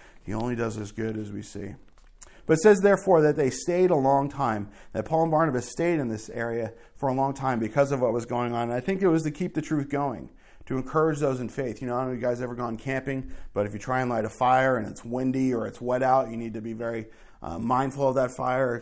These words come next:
keep fanning the flame and blocking the wind and, and blowing it and keeping going. I think that's what these guys were doing here, that because there was an opposition, uh, they knew that they had to tend to this garden, so to speak, that it would flourish.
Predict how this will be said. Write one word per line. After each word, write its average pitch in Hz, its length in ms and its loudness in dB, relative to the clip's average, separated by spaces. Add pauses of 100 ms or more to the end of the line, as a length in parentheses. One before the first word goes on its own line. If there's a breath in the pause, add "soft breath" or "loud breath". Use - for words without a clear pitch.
(100)
keep 139 180 -6
fanning 127 460 0
the 123 60 -2
flame 131 520 -2
and 113 100 -6
blocking 120 420 -6
the 117 80 -6
wind 120 420 -2
and, 113 180 -8 (300 soft breath)
and 117 160 -10
blowing 127 380 0
it 123 80 -6
and 117 100 -12
keeping 127 260 -6
going. 127 380 -4
I - 40 -2
think 180 180 -2
that's 175 180 0
what 160 160 2
these 139 140 0
guys 135 260 6
were 123 100 0
doing 120 400 -2 (100)
here, 120 320 0 (360 loud breath)
that 110 220 2
because 160 340 4
there 156 100 2
was 139 220 4
an 135 40 0
opposition, 123 800 -2 (340 soft breath)
uh, 113 220 -2
they 123 140 -2
knew 135 180 4
that - 140 0
they 117 80 -4
had 127 180 -4
to 120 80 -4
tend 123 380 -2
to 123 100 -6
this 110 200 -6
garden, 113 340 -2
so 107 140 -6
to 92 100 -10
speak, 95 320 -10
that 90 160 -10
it 95 40 -10
would 95 160 -10
flourish. 107 540 -10